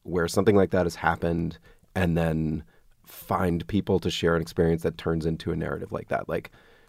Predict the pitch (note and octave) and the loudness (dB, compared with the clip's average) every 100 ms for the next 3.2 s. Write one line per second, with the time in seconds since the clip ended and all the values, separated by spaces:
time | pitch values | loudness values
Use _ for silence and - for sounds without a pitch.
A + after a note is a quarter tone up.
0 | - - - - - - B2+ B2+ A#2+ A2+ | -20 -18 -10 -8 2 4 4 2 0 -2
1 | A#2 A2 G2+ F2+ - - C3 D3+ - C3 | 0 2 2 2 -2 4 6 6 6 6
2 | B2 F#2+ F#2 A2+ A2 - A2+ C3 G2 F2 | 8 8 4 2 0 2 4 6 6 4
3 | E2+ | -2